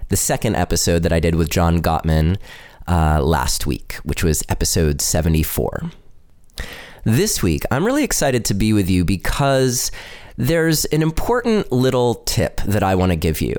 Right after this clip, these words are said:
that I think will potentially, if you're not doing it already, add some good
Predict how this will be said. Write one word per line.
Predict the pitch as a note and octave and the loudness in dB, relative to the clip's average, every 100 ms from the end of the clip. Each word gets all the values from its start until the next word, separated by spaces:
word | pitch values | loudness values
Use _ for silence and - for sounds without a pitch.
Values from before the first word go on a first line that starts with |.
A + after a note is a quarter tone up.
| - | -8
that | - C3+ | -6 -2
I | C3+ | 0
think | C#3+ - A3+ B3+ - | -2 -2 -2 -2 -2
will | C3 A#2+ A2+ A2+ | 2 2 2 0
potentially, | - - - E3 F3 G2 F#2 F2 | 0 0 2 0 0 2 2 2
if | G#2+ G#2 | 2 0
you're | A2+ | 0
not | B2+ B2 | 0 0
doing | B2 A#2+ A2 | 0 2 2
it | |
already, | F#2 F2 F2 E2+ A2 E3+ - - - - - - - - | 2 2 2 2 0 -2 -8 -14 -16 -18 -20 -20 -10 -4
add | A2 A2 A2+ A2+ - - - - - | 0 0 0 -2 -6 -14 -20 -20 -10
some | - - B2 G#2+ - - - - - A2+ | -4 0 2 0 -2 -10 -20 -20 -10 -4
good | G#2+ E3 D#3+ | 0 0 0